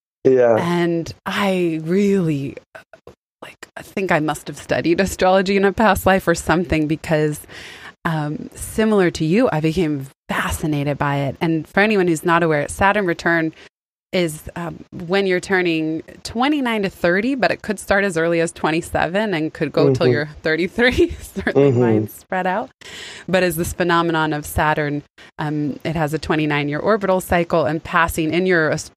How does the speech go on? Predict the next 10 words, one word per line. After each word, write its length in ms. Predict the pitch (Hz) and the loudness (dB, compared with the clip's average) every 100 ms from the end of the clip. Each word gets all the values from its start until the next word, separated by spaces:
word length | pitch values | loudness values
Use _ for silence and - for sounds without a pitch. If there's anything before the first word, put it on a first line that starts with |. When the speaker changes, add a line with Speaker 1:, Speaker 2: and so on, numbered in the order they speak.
| - | -4
Speaker 2:
astrolo-, 540 | 170 - 170 160 - - | -4 -4 -2 0 -2 -4
uh, 160 | 156 147 - | -6 -6 -10
astrolo-, 440 | - 180 170 165 - - - - _ - | -6 -2 -2 -2 -8 -20 -20 -20 _ -20
wow, 140 | - | -18
it's 100 | - | -18
hard 160 | - 180 | -12 -12
to 60 | 180 | -10
say, 160 | 170 - - - | -12 -14 -10 -2
astrological 840 | 196 - 233 190 180 190 185 170 | -2 0 2 4 2 2 -2 -4
chart, 480 | - - 185 156 165 | -4 -4 -2 -2 -6